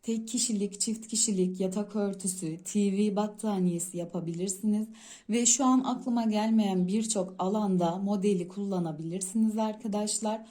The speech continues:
Modelin tüm yapılışını, püf noktalarını sizlerle paylaşmaya çalışacağım. Fakat, e, başlamadan önce sizden küçük bir ricam var.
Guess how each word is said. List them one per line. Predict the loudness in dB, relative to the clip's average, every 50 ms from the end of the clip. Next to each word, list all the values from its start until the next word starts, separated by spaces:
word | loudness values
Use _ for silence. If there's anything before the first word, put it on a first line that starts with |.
| -20 -20 -20 -20 _ _
Modelin | -2 0 0 2 0 0 0 0 0 0
tüm | -2 -2 -2 -2 0 0
yapılışını, | -2 -4 -4 -4 -2 -2 0 0 0 0 0 -2 -2 -4 -6
püf | -8 -8 -4 0
noktalarını | 0 0 0 -2 -6 -4 -4 -2 -2 -2 -4 -4
sizlerle | -6 -6 -6 -6 -4 -2 0 0 0 -2 -4
paylaşmaya | -4 -4 -4 -2 -2 -2 -2 -2 -4 -4 -2 -2 -2 -2
çalışacağım. | -2 -4 -4 -4 -4 -4 -4 -2 -2 -2 -2 -2 -4 -6 -10 -18 -20 -20 -20 -18 -10
Fakat, | -4 -4 -4 -2 -2 -2 -2 -2 -2 -6 -6 -2
e, | 2 4 4 4 4 2 -2 -6 -12 -12 -4 0
başlamadan | 2 2 4 2 2 4 4 4 4 4 2 2
önce | 2 2 2 2 2 2
sizden | 0 0 -2 -2 0 0 0 0 0 -2
küçük | -2 -2 -2 -2 -2 -4 -6 -6
bir | -4 -4 -4 -4 -4
ricam | -2 -2 0 2 2 4 4 4 6 4 4 4
var. | 4 0 -2 -4